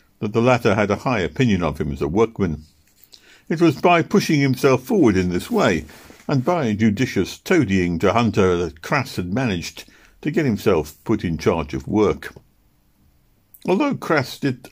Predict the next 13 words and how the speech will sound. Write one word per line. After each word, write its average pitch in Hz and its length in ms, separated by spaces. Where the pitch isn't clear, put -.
as 110 220
little 131 260
work 101 320
as 92 120
possible 98 560
himself, - 840
he 156 100
took - 240
care 113 200
that 90 140
others 78 380
worked 69 260
hard. 80 600